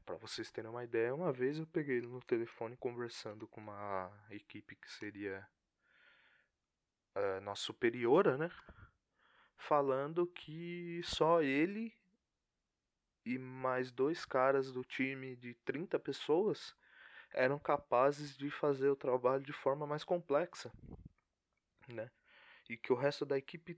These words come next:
toda era só arroz com feijão. Quer dizer, ele tá queimando a equipe inteira pra um dos caminhos de escalada profissional que, por mais que eu não tivesse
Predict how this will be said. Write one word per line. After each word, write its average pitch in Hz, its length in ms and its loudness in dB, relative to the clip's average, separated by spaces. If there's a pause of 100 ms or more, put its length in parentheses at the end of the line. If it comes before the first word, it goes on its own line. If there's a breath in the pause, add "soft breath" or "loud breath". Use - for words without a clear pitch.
toda 175 480 4
era 147 220 4
só 165 320 0
arroz 180 260 -2
com - 120 -14
feijão. 147 460 -2 (1300 soft breath)
Quer 151 140 2
dizer, 143 380 0
ele 143 220 -4
tá 160 180 -4
queimando 165 480 -4
a 165 40 4
equipe 160 380 -12
inteira 185 680 2 (140)
pra 139 220 -2
um 180 340 -8
dos 190 760 -8
caminhos 175 960 -4 (960 soft breath)
de 127 220 -10
escalada 160 760 2
profissional 131 800 0 (1200 soft breath)
que, 123 300 -12
por 131 200 2
mais 147 260 2
que 151 280 -2
eu 175 240 6
não 156 160 0
tivesse 120 680 0